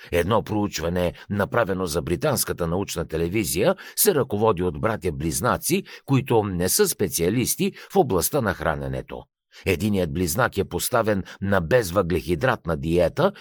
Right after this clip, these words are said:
а другият на такава с ниско съдържание на мазнини. Интересното в това проучване е, че рядко двама души, участващи в диетични проучвания, имат едно и също Д Н К.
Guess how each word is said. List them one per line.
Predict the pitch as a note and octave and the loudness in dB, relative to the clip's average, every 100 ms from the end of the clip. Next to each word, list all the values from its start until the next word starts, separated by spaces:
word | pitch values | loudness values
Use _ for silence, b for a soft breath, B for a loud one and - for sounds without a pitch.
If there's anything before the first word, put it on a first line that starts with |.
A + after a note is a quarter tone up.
| B | B
а | G2+ F#2 | -2 0
другият | E3+ F#3+ C3+ G3 A#2+ | 0 2 2 2 0
на | G2 | -2
такава | F2+ - - B2 A#2 - B | -2 -2 0 2 2 0 B
с | - | 0
ниско | F3+ G#3 - G2+ | 2 2 0 -2
съдържание | F2+ D#2 E2+ F#2 F#2 A2 | -2 0 0 0 0 0
на | D3 C3+ | -2 0
мазнини. | B2+ F2 F#2+ F2+ C2 A#1 _ _ _ _ _ - | 2 0 0 -2 -4 -8 _ _ _ _ _ -6
Интересното | E2 D2+ E2 G2+ - F2 F2+ | -4 0 2 2 2 -2 -2
в | - | -2
това | G#2 F2+ | -2 -2
проучване | F2+ G#2+ - F2 G2+ F3 B B | 0 -4 -2 -4 -2 -2 B B
е, | A2+ F#2 | 2 2
че | - E2 | 2 2
рядко | D#2+ G2 - A3 | 4 2 2 -2
двама | B2+ B2+ G2 | 2 2 2
души, | F#2 A#2 - G2+ B B | 0 -2 0 -2 B B
участващи | G#3 C3 G#2 - G2 G#2 F#2+ | 2 4 2 0 -4 -4 -4
в | D#2 | -4
диетични | D2 F2+ C#2 D3 F#2 D#2+ | 2 2 2 -2 -2 -4
проучвания, | A2+ G#2+ - E2+ A#2 F#3 G3+ B | -2 -4 -4 -4 0 -2 -4 B
имат | G3 F3+ D3+ - | 2 4 2 2
едно | G#2 E3 | 0 2
и | B2 | 0
също | - C3+ - A2+ G2+ B | 0 -2 -2 0 -2 B
Д | D#2 D#2+ F#2 F2 | -4 2 4 4
Н | B2 | 0
К. | - | -2